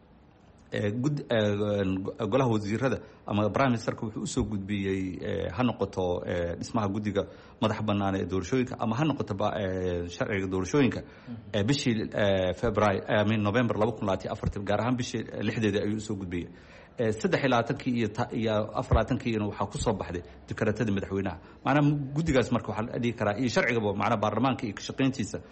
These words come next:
maanaa laba asbuuc ay ahaayeen iyo wax ku dhow. Marka waa dareemaysaa inaanu dee tashi badan gelin, inaanu macnaha aanan helin kalsoonidii dadkii loo baahnaa. Ogow, doorashada ma aha doorasho ee dowladda wadata keliya ma. Doorashada waa inay wadataan doo-, dadka Soomaaliyeed oo dhan.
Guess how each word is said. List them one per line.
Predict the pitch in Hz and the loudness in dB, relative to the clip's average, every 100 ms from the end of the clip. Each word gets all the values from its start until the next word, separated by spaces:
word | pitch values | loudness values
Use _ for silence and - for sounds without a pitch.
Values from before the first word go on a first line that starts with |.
| - | -8
maanaa | 123 117 | 0 4
laba | 120 165 | 6 4
asbuuc | 120 120 113 | 2 0 0
ay | 101 - | 2 0
ahaayeen | 90 85 98 | -2 -2 -2
iyo | 110 | -2
wax | 113 - | -2 -2
ku | 107 | -2
dhow. | 92 - - - - | -2 -6 -18 -10 -2
Marka | 165 - - - | 0 0 -2 0
waa | 113 | 2
dareemaysaa | 107 143 165 127 - 117 | 4 6 6 4 2 0
inaanu | 131 120 107 | 0 2 0
dee | 104 101 | 0 -2
tashi | - 139 110 | -2 -4 -2
badan | 107 107 | 0 0
gelin, | 104 117 127 156 | 0 0 -2 0
inaanu | 127 107 | 2 2
macnaha | 101 98 117 101 104 | 0 0 0 0 -4
aanan | - 107 107 107 | -2 0 0 0
helin | 101 107 98 - - | 0 0 -2 -6 -10
kalsoonidii | - 104 - 123 127 139 107 | -4 -4 0 4 4 4 0
dadkii | 98 131 - 110 | 0 -4 -2 0
loo | 113 | 2
baahnaa. | 104 90 85 - - - | 2 0 -4 -10 -16 -4
Ogow, | 143 180 165 123 | 4 6 6 4
doorashada | 107 123 123 160 127 | 4 4 4 0 2
ma | 110 - | 2 0
aha | 101 101 | -2 -2
doorasho | 104 113 110 - 139 - | 2 2 0 -2 -4 -2
ee | 107 | -4
dowladda | 95 113 127 117 | 0 2 2 2
wadata | 107 98 | 0 0
keliya | 107 107 | -2 0
ma. | 101 92 - - - | 0 -2 -8 -14 2
Doorashada | 120 123 165 139 | 4 4 2 2
waa | 117 | 2
inay | - 123 | 2 2
wadataan | 107 104 - 127 107 | 4 2 2 0 2
doo-, | 107 107 110 | 2 0 0
dadka | 131 123 - 104 | 0 0 -2 -6
Soomaaliyeed | - 101 98 101 92 | -2 0 2 0 -2
oo | 90 | -4
dhan. | 85 | -6